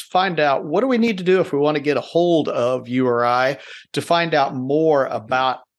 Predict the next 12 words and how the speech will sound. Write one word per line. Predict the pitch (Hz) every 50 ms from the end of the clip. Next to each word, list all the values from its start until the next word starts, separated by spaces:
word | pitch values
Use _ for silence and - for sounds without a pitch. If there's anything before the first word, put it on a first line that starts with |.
| _ _ _ _ _ _ _ _ _ _ _ _ _ -
am | 143 156 180
I | 190 185
compliant | 175 - 170 147 - - 165 160 160 160 170 180 180 180 -
and | - 123 127
how | 123 - 143 151
do | 151
I | 143 131
become | 123 117 120 - - 139 135 131
compliant? | - 127 120 113 123 127 120 117 120 -
Because | - 120 - 143 127 -
quite | - - 160 160 156
frankly, | - - 151 151 151 156 - 160 156 156 160 156